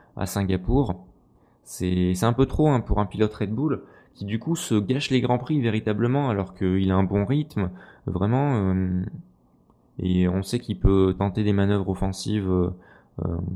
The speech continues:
très fortes. Euh, mais là, à Singapour, gros mauvais départ, qui a d'ailleurs, euh, été, euh, une des causes de l'accident de, de Hülkenberg, euh, au départ, qui n'a même pas, euh, pu voir le premier virage, hein, Hülkenberg.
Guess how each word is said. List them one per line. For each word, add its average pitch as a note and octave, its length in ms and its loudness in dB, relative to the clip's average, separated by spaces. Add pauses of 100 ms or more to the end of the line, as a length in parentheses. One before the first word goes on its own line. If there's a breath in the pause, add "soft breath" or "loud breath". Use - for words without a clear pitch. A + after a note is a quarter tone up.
(360)
très G2+ 160 -2
fortes. - 480 0 (460 loud breath)
Euh, F#2+ 140 0
mais F#2 180 4
là, A#2 240 6
à G2+ 60 4
Singapour, F#2+ 600 2
gros G2+ 200 -2
mauvais G#2+ 260 4
départ, F#2+ 400 2
qui - 120 -6
a F2+ 40 0
d'ailleurs, F#2+ 440 2
euh, F2+ 160 4 (340 loud breath)
été, G#2 400 0
euh, F#2+ 220 2
une A2+ 180 4
des G#2+ 140 4
causes A2+ 300 2
de G2 100 0
l'accident G2+ 560 0
de, F2+ 320 0
de F2 80 0
Hülkenberg, F#2+ 760 0
euh, F2 140 0 (360 loud breath)
au G2+ 120 2
départ, F#2 500 2 (640)
qui - 120 -4
n'a F2+ 100 4
même G#2+ 200 4
pas, A#2+ 300 0
euh, G2+ 160 2
pu F#2 260 -6
voir G2 280 0
le F#2+ 100 2
premier F#2+ 320 4
virage, F#2+ 420 -2
hein, G2 100 0
Hülkenberg. F#2 500 -2